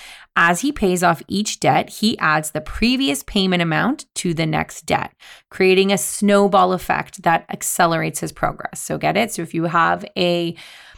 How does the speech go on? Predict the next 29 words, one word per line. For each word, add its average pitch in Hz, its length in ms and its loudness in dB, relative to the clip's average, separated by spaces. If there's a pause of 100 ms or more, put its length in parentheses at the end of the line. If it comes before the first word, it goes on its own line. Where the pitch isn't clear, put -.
(300)
balance 175 440 0
of 196 140 -2
two 254 220 0
thousand 185 380 0
dollars 170 380 2
on 156 200 -2
one, 160 200 -4
but 156 180 -4
then 165 140 -4
you 165 120 -4
have 165 180 0
a 175 80 0
balance 160 380 2
of 170 100 -4
four 254 240 2
thousand 196 380 2
dollars 156 360 2
on 165 140 -4
another 156 320 -2
card, - 320 -6
you're 170 140 -6
gonna 175 180 0
start 190 300 2
with 233 140 -2
the 285 100 -2
two 226 260 0
thousand 185 380 2
dollar 160 280 2
balance, 156 540 -2